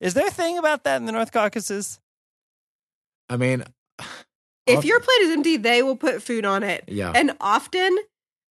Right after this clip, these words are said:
Speaker 3: the grandma will use her fingers to pick you out the best pieces of meat and <laughs> add them to your plate.
Speaker 1: <laughs>
Speaker 2: Yeah. You just have
Speaker 1: Chosen
Speaker 2: to
Speaker 1: with care.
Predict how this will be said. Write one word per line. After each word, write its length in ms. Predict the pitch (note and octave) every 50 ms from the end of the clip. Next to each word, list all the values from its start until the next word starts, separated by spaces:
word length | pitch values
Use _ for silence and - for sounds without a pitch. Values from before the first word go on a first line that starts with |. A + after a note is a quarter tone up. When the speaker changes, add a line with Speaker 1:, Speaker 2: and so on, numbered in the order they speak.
| _ _
Speaker 3:
the 140 | - A#3 A3
grandma 840 | A3+ G3+ G#3+ A3 A3 A3+ B3+ C4 A3+ G#3+ G#3 G#3 G#3 G#3 G3+ F#3+ -
will 320 | G3 G#3+ G#3+ A3 G#3+ G#3
use 360 | G#3 G3 G#3 A3+ A#3 C4 -
her 160 | C#4+ B3+ A#3
fingers 520 | - - A3+ A3+ A3+ G3+ F#3+ F#3 F#3 F#3+ -
to 120 | - - F#3
pick 300 | - B3+ A#3 - - A#3+
you 100 | A3 G3+
out 220 | F#3 G3 G3 G3
the 80 | G3+ F#3
best 340 | - F#3 F#3 G3 - -
pieces 320 | - A#3+ A3 - A3 G#3 G#3
of 160 | G3+ F3+ E3+
meat 300 | F#3 F#3 G3 G#3+ A3 - -
and 280 | G#3 G#3 G3+ G3+ - D3 -
<laughs> 40 |
add 400 | - F#3+ - A3 A3 A#3+ A#3 -
them 240 | - - - C#4 C4
to 180 | - - G4+ E4
your 200 | C#4 C#4 C4 A#3+
plate. 420 | G3 F#3 E4 D#4+ G#3+ F#3+ - B2 - D4 D#4 F#4 - - _
Speaker 1:
<laughs> 60 | - E3 C3+ _ - D#3+ C3+ C3+ _ _ _ _ _ _ _ _ _ _ _ - - - E4 - - _ _ - -
Speaker 2:
Yeah. 360 | A#2 A2+ G#2 G2 F#2 E2 D#2+ - - - F4+ C#4 - _ _
You 160 | - A#2+ C#3 D3
just 200 | D#3+ D#3 - E3
have 180 | D#3+ - G3 -
Speaker 1:
Chosen 160 | G3+ D#3 C3
Speaker 2:
to 60 | B2
Speaker 1:
with 140 | B2 A#2+ A2+
care. 520 | - F#3+ E3+ D#3+ C#3+ C#3 C3 C3 C3+ C3